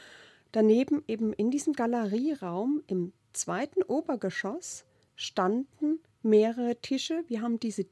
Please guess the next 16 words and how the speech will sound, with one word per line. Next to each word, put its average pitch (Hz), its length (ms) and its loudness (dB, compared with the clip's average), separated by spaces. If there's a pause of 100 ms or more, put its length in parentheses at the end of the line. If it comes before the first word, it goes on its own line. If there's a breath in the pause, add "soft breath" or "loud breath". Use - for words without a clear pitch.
Tischplatten, 294 920 -2
marmorne 254 760 0 (220)
Tischplatten, - 720 -4 (420 loud breath)
gefunden 311 560 2
in 277 240 4
situ 285 680 -4 (680 soft breath)
unter 349 340 8
dem 220 240 -2
Dachversturz, 269 1000 -6 (100)
aber 196 420 -4
oberhalb 262 840 0 (180)
von 220 400 -2 (220)
Ziegeln, 294 640 2 (340 soft breath)
die 233 280 0 (260)
als - 300 -6 (160)
Fußbodenbelag 233 1400 2